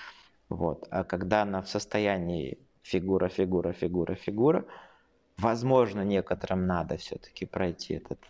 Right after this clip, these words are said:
этап. Но когда она будет дом-, м, много работать на зеркало, она быстрее придет к вот этому, скажем так, формированию хотя бы,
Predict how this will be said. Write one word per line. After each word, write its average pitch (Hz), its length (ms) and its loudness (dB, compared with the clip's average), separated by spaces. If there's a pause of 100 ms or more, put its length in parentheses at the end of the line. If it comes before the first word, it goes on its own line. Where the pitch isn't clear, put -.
этап. 123 260 0 (1000)
Но 120 240 4
когда 104 340 2
она 95 160 0
будет 90 340 -2
дом-, 92 420 2
м, 90 300 0
много 104 360 4
работать 92 500 -2
на 95 120 4
зеркало, 135 640 2
она 101 300 0
быстрее 117 720 4
придет 104 880 0 (1300)
к - 40 -18
вот - 140 2
этому, 90 520 0
скажем 92 320 -6
так, - 160 -6
формированию 104 760 4
хотя 104 380 2
бы, 95 240 2